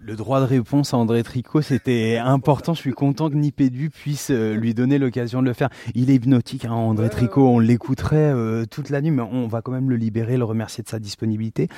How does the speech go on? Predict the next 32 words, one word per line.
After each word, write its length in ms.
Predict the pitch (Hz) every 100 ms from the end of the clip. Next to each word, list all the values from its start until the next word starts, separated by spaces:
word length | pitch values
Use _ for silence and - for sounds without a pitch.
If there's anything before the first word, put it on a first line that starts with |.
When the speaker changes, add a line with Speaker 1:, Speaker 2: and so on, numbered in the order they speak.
| - - -
Speaker 1:
Euh, 200 | 113 95 -
vous 120 | 113
avez 120 | 110 113
parlé, 280 | 123 127
André, 240 | 131 120 117
tout 160 | 110 107
à 100 | 117
l'heure 180 | 127 117
de, 160 | 98 - - - -
un 100 | -
petit 160 | 101 -
peu 120 | -
des 140 | 107 98
projets 400 | - 110 104 104
de 80 |
Marcel 480 | 107 95 - 113 101
Le-, 320 | 101 101 101
Lebrun, 640 | 98 104 98 110 110 156 151
discrètement. 600 | 123 - 113 113 160 165 110
Vous, 300 | 143 147 143
est-ce 120 | 117
qu'on 180 | - 135
pourrait 360 | 117 120 117 123
savoir 460 | - 110 123 120 _
quel 200 | - 113
projet 600 | 107 - 127 120 131 170
pour 260 | 160 123 117
les 200 | 117 117
mois 500 | 117 127 139 160 131
à 120 | 120
venir, 400 | 113 127 151 175
les, 200 | 143 113